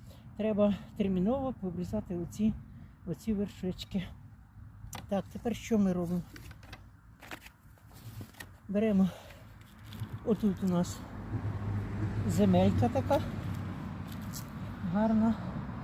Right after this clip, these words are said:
перепрівша, такий сосновий, соснову лісочку із попілом,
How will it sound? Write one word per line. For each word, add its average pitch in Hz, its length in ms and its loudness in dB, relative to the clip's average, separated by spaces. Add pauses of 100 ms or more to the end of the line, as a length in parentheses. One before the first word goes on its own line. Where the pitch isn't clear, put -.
(600)
перепрівша, 214 720 6 (1160)
такий 196 300 0 (460)
сосновий, 190 640 4 (1300)
соснову 190 480 0
лісочку 226 580 0 (100)
із 262 360 0 (420)
попілом, 247 500 0